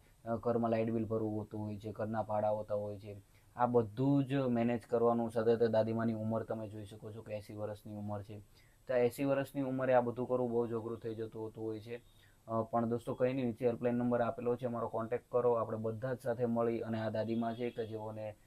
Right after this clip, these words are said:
રાશનમાં અને ઘરમાં જે પણ, અ, અગવડ પડતી હોય એમાં મદદ કરવાની કોશિશ કરીએ. તો બસ,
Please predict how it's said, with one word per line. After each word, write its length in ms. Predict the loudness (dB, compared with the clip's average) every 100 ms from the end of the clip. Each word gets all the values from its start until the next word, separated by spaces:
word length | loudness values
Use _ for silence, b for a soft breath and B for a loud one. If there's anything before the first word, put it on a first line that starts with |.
| _ -10
રાશનમાં 760 | 0 2 2 -2 -2 -2 -2 -4
અને 300 | -4 -4 -4
ઘરમાં 340 | -4 -2 -2 -2
જે 100 | -4
પણ, 500 | -4 -4 -2 -2 -4 _ _ 0
અ, 40 |
અગવડ 460 | 2 2 4 4 4
પડતી 340 | 4 2 0
હોય 180 | 2 2
એમાં 200 | 2 0
મદદ 200 | -2 -6
કરવાની 400 | -6 -6 -4 -6
કોશિશ 360 | -8 -8 -10
કરીએ. 380 | -2 -2 -2 -6 -12 _ -6
તો 80 |
બસ, 180 | -2 -2